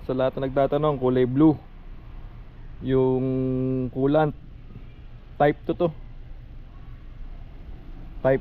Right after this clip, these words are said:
two, coolant type two. Color blue yun. Ah, wala kayong mabi-, wala kayong mabibili sa kasa nun kasi ang binibenta lang ng kasa, yung kulay green, type one. Yan guys, kulay blue ang coolant ni Giorno.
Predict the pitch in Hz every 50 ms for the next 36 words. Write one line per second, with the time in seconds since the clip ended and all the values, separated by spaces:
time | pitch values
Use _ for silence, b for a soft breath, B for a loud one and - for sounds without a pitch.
0 | - - - - 135 139 143 139 135 135 131 131 127 - - - - 143 151 156
1 | 151 143 - 156 147 139 - - - 131 117 113 117 - - - - - - -
2 | - - - - - 123 127 131 127 127 123 120 123 127 123 120 117 113 117 117
3 | - - - - - - - - - - - - - - - - - - - -
4 | - - - - - - - - - 113 117 123 135 151 165 170 165 185 180 170
5 | 175 160 170 170 165 - - - - 165 175 175 165 170 175 175 170 160 165 151
6 | 160 160 156 156 - 156 147 151 156 - - 143 156 160 147 135 131 160 147 139
7 | 139 139 135 135 135 135 127 135 131 120 135 135 131 131 131 127 123 123 113 110
8 | - 117 104 104 123 123 - - 156 151 143 135 117 127 131 147 135 120 - 117
9 | 117 - - 123 123 117 107 87 90 117 - - - _ - - - - - -
10 | - - - - - 117 117 120 127 123 143 143 135 127 120 113 - - - -
11 | - 127 123 127 131 127 117 113 135 151 160 165 147 120 - - - - - -
12 | - - - - - - 120 127 127 123 123 - 131 135 135 139 139 139 123 -
13 | 135 123 131 135 139 139 135 135 143 147 139 127 120